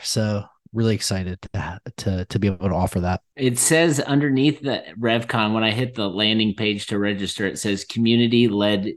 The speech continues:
Speaker 2: G T M, which I, it seems like these, in this era, it's something led to anything. Like, that's the way we're
Speaker 1: Yeah.
Speaker 2: positioning what we're doing. But I, I'd love maybe before we hop off of this topic and jump into the, the main subject,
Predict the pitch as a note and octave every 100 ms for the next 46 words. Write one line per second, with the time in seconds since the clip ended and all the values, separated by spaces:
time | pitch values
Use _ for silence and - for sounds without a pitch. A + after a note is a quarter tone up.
0 | G2 G2 A2 G2+ - G2+ G#2+ A#2 A2+ G#2
1 | - - - - - - A2+ A#2 A#2 G#2+
2 | - F2+ F2 C3+ B2 - A3 G#3 F#3 -
3 | - - B2 C3+ D3 C#3 C#3+ C#3 C3+ -
4 | A#2+ B2 C3 C3 - A#2+ - - - -
5 | C3 C3+ C3+ B2 A2+ A2+ A#2 B2+ C3 -
6 | - - A#2+ C#3 D3 D#3+ E3 D#3+ C3+ A2+
7 | A#2+ A#2+ - B2 A#2+ A#2 G#2 F#2+ G2+ A#2
8 | - B2 A2+ A#2 A2+ G#2 G#2+ A2+ B2+ B2
9 | - - - - C#3+ C3+ - - C#3+ C3
10 | C3 C#3 D#3 C#3+ C3+ C3 G#2+ B2+ A#2 G#2
11 | G#2+ - - - A2 G2+ G2+ A2 A2 -
12 | A2 G2+ A2+ G#2 G2+ G2 F#2 A2 F#2+ G#2+
13 | G2+ F#2+ F#2+ F#2 F2 G2+ G2 G#2+ G#2+ G2+
14 | G2+ F#2 G2+ G2